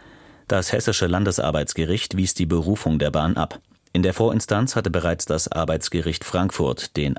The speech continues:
Eilantrag des Konzerns auf einstweilige Verfügung gegen den Ausstand abgewiesen. Der Vorsitzende Richter sagte,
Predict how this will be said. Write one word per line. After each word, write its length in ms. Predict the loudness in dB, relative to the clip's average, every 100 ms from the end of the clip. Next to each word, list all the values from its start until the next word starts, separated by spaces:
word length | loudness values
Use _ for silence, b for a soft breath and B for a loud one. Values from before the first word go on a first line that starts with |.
| 0
Eilantrag 560 | 0 0 0 -2 -2
des 140 | -4 -2
Konzerns 560 | -2 0 0 0 0
auf 280 | -2 -4 -2
einstweilige 640 | -2 -2 0 0 0 0
Verfügung 540 | 0 -2 0 2 2 2
gegen 240 | 2 2
den 180 | 2 2
Ausstand 520 | 0 -2 -2 -2 0
abgewiesen. 600 | -2 -2 -2 0 -2 -4 B B B B B B B -2
Der 180 | 0 2
Vorsitzende 680 | 2 2 2 0 2 2 0
Richter 280 | 0 0
sagte, 500 | 2 0 2 0 0